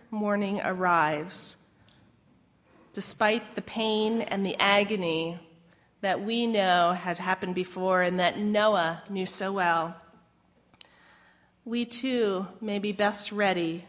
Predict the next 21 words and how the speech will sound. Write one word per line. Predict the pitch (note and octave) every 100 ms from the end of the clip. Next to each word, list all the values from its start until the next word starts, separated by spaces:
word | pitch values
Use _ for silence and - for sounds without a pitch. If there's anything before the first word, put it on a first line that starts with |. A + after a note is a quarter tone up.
| -
to | -
fully | - - A#3+ B3 B3+ B3
embrace | G#3 F#3 G3+ F#3 F#3 -
the | G3
promise | - G3 F#3 D#3+ D#3+ - - - - - - _ _
of | G3
a | F#3+
God | F#3+ G3+ G#3+ A3 G#3+
who | G#3+ A3 -
offers | A3 G#3 F#3+ F3+
us | F3+ F3 -
grace | G3 G3 E3+ - - -
through | - F#3+
Jesus | F3+ E3 E3+ -
Christ | - E3 D3 E3 - - - _ - _ - _ _ _ -
for | G3 F#3
no | F#3+ G3
other | G3+ F#3 F#3+ F#3
reason | F3+ F#3 F3+ D3+ D#3+ E3+ F3+ _ _ _ _ _
than | - E3+ E3+
love. | D#3 D3+ E3 - -